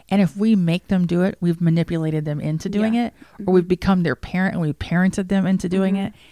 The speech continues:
Speaker 1: And that just builds resentment. That's not healthy. That's not a
Speaker 2: Yeah.
Speaker 1: healthy marriage model. So that's, the outcome isn't gonna be what you want
Speaker 2: Yeah,
Speaker 1: anyway
Speaker 2: that's
Speaker 1: if you're
Speaker 2: good.
Speaker 1: forcing them, which is why you can't be an accountability
Speaker 2: Yeah.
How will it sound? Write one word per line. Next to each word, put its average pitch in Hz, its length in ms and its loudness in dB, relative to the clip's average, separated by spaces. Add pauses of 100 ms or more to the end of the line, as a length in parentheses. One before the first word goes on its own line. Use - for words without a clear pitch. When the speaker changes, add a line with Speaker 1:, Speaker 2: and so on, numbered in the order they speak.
(180)
Speaker 1:
And 180 200 0
that 185 180 -4
just - 260 -8
builds 175 220 -8
resentment. 151 480 -8
That's 175 240 -8
not - 140 -4
healthy. - 340 -10
That's - 240 -14
not 151 100 -6
a - 40 -4
Speaker 2:
Yeah. 196 80 -4
Speaker 1:
healthy 190 160 -6
marriage - 320 -10
model. - 260 -14
So - 180 -10
that's, 190 420 -6 (800)
the 180 180 -4
outcome 170 380 -4
isn't - 180 -8
gonna 151 140 -6
be 156 80 -10
what - 200 -10
you - 60 -10
want - 180 -8
Speaker 2:
Yeah, - 60 -12
Speaker 1:
anyway - 280 -8
Speaker 2:
that's - 100 -10
Speaker 1:
if - 80 -10
you're 180 120 -4
Speaker 2:
good. - 60 -12
Speaker 1:
forcing 165 400 -6
them, 165 120 -2
which 214 160 0
is 185 120 -6
why 175 120 -2
you 165 100 -6
can't - 240 -10
be - 80 -10
an - 60 -10
accountability - 680 -12
Speaker 2:
Yeah. - 240 -18